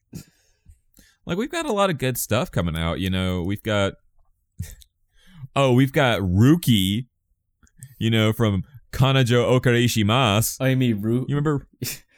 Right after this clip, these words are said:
Speaker 2: Yeah.
Speaker 1: Ruka? Yeah.
Speaker 2: Listen, I combined two names together. Sumi and
Speaker 1: Yeah,
Speaker 2: Ruka.
Speaker 1: Su-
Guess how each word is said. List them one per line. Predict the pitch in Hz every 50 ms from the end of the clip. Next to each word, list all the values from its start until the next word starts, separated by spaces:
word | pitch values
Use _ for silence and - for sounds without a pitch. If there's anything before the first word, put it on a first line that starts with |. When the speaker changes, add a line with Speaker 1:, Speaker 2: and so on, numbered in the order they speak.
| _ 123 -
Speaker 2:
Yeah. | 135 131 120 110 107 110 107 107 -
Speaker 1:
Ruka? | 104 113 135 147 147 - 202 220 233 226 226 - _ _ _ - - _ _ _ _ _ _ _ _ - - _ _ -
Yeah. | - 117 151 220 226 151 110 98 95
Speaker 2:
Listen, | 185 180 - - 127
I | 123 139
combined | - 147 139 - 135 156 165 160
two | - 143 143
names | 139 139 131 127 131
together. | - 113 104 107 98 95 95 95 98 - _ _ _ _ _ _ _ _ _ _ _ _ _ _ _ _ _ _ - - - - _ _ _ _ _ _ _ _ _ - - 110
Sumi | - - - - 139 143 151 151 147 143
and | 131
Speaker 1:
Yeah, | - 156 147
Speaker 2:
Ruka. | 135 113 - 107 107 107 107 - - - - _ _ _ _ _ _ _ _ _ _ _ - - _ _ _ _ - - _ _ _ _ _ _ _ _ _ _ _ _ _ _ 160 131 - - - - - -
Speaker 1:
Su- | - - - - 156 147 131